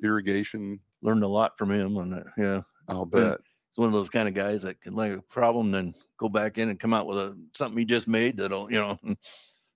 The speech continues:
Speaker 2: So,
Speaker 1: He
Speaker 2: yeah.
Speaker 1: could really visualize it,
Speaker 2: Yeah.
Speaker 1: the solution.
Speaker 2: Yeah.
Speaker 1: And it seems like you do that as well. You, you,
Speaker 2: <laughs>
Speaker 1: he's given you that gift,
Speaker 2: Yeah,
Speaker 1: hasn't he?
Speaker 2: hopefully I'll learn some of that from him. <laughs> Yeah.
Speaker 1: Absolutely.
Speaker 2: Yeah.
Speaker 1: That's cool.
Speaker 2: Yeah.
Speaker 1: And you said your background was in electronics. Originally, you were
Speaker 2: Yeah.
Speaker 1: interested in electronics.
Speaker 2: Yeah, I worked for a phone company for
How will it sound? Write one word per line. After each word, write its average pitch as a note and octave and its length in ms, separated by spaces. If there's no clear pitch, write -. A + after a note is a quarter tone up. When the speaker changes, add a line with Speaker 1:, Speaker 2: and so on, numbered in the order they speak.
Speaker 2:
So, E2+ 300
Speaker 1:
He - 120
Speaker 2:
yeah. F#2 80
Speaker 1:
could G#2+ 120
really A#2+ 220
visualize F#2+ 720
it, D#2+ 180
Speaker 2:
Yeah. G2+ 260
Speaker 1:
the G2 80
solution. G2 760
Speaker 2:
Yeah. G#2+ 200
Speaker 1:
And A#2+ 260
it A3 120
seems D3+ 180
like G#2+ 160
you A2 100
do A2 140
that G#2 160
as G2+ 160
well. A2+ 340
You, G#2 220
you, A2 100
Speaker 2:
<laughs> B2+ 240
Speaker 1:
he's A2 200
given G#2+ 240
you G2+ 100
that G2 220
gift, F2 260
Speaker 2:
Yeah, - 80
Speaker 1:
hasn't B2 160
he? - 20
Speaker 2:
hopefully A#2+ 220
I'll G2 80
learn G#2 180
some A2+ 160
of A2 100
that A2+ 180
from A#2 200
him. C#3+ 100
<laughs> C3 60
Yeah. E3+ 140
Speaker 1:
Absolutely. A2 480
Speaker 2:
Yeah. G2 200
Speaker 1:
That's F#2+ 160
cool. - 460
Speaker 2:
Yeah. A2+ 60
Speaker 1:
And G#2 260
you G#2+ 160
said G#2 260
your F#2+ 220
background A2 480
was G2+ 160
in G2 80
electronics. G2+ 600
Originally, G#2 440
you G2 180
were F#2+ 120
Speaker 2:
Yeah. F#2+ 80
Speaker 1:
interested G2 280
in F2+ 80
electronics. F2 480
Speaker 2:
Yeah, A2 120
I G#2 40
worked G2+ 140
for - 80
a F#2+ 40
phone G2+ 220
company G2 380
for F2 260